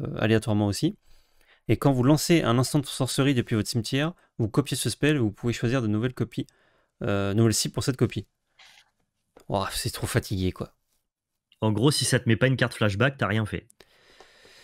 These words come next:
Speaker 1: Ouais, après, tu peux en avoir, euh, de base dans ton deck, hein, euh, enfin, dans ton cimetière déjà, mais ça trigger quand tu lances des spells instant de sorcerie de ton cimetière et ça les copie.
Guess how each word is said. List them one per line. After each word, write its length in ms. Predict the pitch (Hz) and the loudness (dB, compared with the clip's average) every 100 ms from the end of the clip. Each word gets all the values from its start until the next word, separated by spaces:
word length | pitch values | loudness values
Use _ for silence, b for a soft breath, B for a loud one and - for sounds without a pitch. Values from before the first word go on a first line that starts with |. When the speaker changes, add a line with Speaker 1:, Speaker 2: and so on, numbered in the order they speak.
| b b b b b | b b b b b
Speaker 1:
Ouais, 220 | 110 113 139 | 8 10 10
après, 220 | 107 147 | 10 6
tu 120 | - | 4
peux 60 | 123 | 6
en 120 | 117 | 8
avoir, 360 | 113 110 131 107 | 8 10 8 8
euh, 80 | |
de 140 | 95 110 | 6 8
base 220 | 117 120 | 8 8
dans 100 | 120 | 6
ton 120 | 113 | 4
deck, 260 | 110 160 165 | 6 6 4
hein, 180 | 131 127 | 2 4
euh, 220 | 107 101 | 2 2
enfin, 160 | 95 | 4
dans 100 | 107 | 4
ton 100 | 101 | 4
cimetière 340 | 107 113 101 147 | 4 2 4 4
déjà, 280 | 117 101 98 | 4 2 2
mais 400 | 95 92 92 95 - _ _ _ _ _ _ _ _ _ - | 2 0 -2 -6 -12 _ _ _ _ _ _ _ _ _ -12
ça 260 | - 117 | 0 2
trigger 360 | 107 - 113 139 - | 4 2 4 4 4
quand 100 | 123 | 2
tu 120 | 123 | 4
lances 160 | 123 | 4
des 80 | 117 | 4
spells 300 | 104 139 131 | 2 2 4
instant 340 | 117 113 - - | 4 2 2 0
de 60 | |
sorcerie 300 | - 123 127 | 0 -2 0
de 60 | 110 | 0
ton 60 | |
cimetière 420 | 123 120 107 131 143 | 0 0 2 2 0
et 60 | |
ça 120 | 127 | 0
les 100 | 101 | 0
copie. 380 | 113 107 - 120 | 0 -2 -2 -4